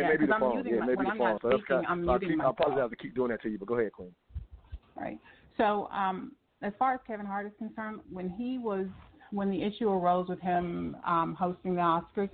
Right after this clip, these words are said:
Speaker 1: I actually thought it was completely wrong how he was treated because the statements that were made were made ten years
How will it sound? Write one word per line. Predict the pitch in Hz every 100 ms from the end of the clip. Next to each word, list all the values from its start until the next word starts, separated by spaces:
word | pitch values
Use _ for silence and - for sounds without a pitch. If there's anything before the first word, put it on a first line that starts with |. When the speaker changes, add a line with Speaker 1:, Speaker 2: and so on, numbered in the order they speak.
| -
Speaker 1:
I | 202
actually | 277 - 247 - _ _
thought | 214 190
it | 185
was | 202 208
completely | 208 202 226 - 202
wrong | 185 185 190 170 165 180 - _ _ _ _ _ _
how | - - 170
he | 175
was | 165 -
treated | 185 151 - - _
because | 196 214 202 190
the | 190 -
statements | 226 226 - 202 -
that | 170
were | 160
made | 165 165 165 156 165 -
were | 180 180
made | 165 160 -
ten | 196 175 160
years | 156